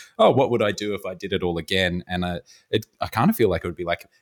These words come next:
game a week for a year or something like that, you know, with a, with a few crew. I've got a friend, um, who remain unnamed, but, like, they were,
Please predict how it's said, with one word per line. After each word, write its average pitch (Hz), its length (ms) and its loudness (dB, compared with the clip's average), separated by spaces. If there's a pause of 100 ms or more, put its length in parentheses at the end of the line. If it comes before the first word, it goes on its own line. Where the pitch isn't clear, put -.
(120)
game 95 280 2
a 85 40 -2
week 90 300 -2
for 85 220 0
a 85 40 -2
year 85 380 0
or 85 80 -2
something 85 400 0
like 82 240 -6
that, 82 260 0
you 90 80 -6
know, 87 140 0
with 90 160 2
a, 90 180 -4
with 104 140 -2
a 87 80 -2
few 90 240 -8
crew. 90 320 2
I've 98 80 2
got 85 120 0
a - 20 -2
friend, 85 440 -2 (380)
um, 80 360 -8 (100)
who 76 320 -10
remain 82 400 -4
unnamed, 85 420 -4
but, - 160 -4
like, 82 200 -2 (360)
they 92 160 4
were, 87 400 2